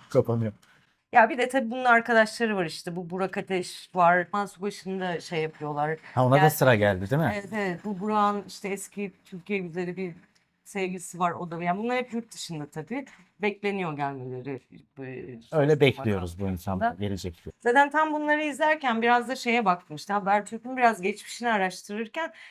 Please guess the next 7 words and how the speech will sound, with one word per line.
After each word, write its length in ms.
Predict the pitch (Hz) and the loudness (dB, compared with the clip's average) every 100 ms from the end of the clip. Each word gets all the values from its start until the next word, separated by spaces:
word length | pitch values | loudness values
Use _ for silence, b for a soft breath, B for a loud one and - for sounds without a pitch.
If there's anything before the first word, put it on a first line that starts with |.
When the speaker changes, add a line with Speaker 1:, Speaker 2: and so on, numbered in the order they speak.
| B | B
Speaker 2:
karşıma 560 | 240 233 233 269 269 262 | 4 6 4 0 0 0
tabii 300 | 262 208 208 | -4 -2 -4
ki 80 | 294 | -6
Ekol 360 | 233 233 226 | -6 -2 -2
T 220 | 220 190 | -2 -8
V 220 | 143 135 - _ _ _ | -6 -8 -10 _ _ _
çıktı. 400 | - - - 151 | -20 -18 -12 -12